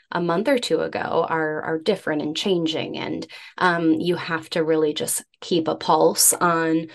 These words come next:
what your community resonates with, what's important to them. And that's just it. It's like, it's so interesting that, you know, you and I are,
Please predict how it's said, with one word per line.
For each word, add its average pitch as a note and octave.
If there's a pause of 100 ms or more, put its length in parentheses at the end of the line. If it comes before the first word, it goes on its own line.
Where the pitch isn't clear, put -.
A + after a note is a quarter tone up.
(200)
what E3
your E3+
community D#3+
resonates G3
with, F3+
what's D#3+
important -
to F3+
them. E3+ (260)
And G3+
that's A3+
just -
it. D#3+
It's D3
like, D#3+ (220)
it's G3
so -
interesting F3+
that, D#3+ (180)
you F3+
know, E3+
you E3
and E3+
I D#3+ (340)
are, D#3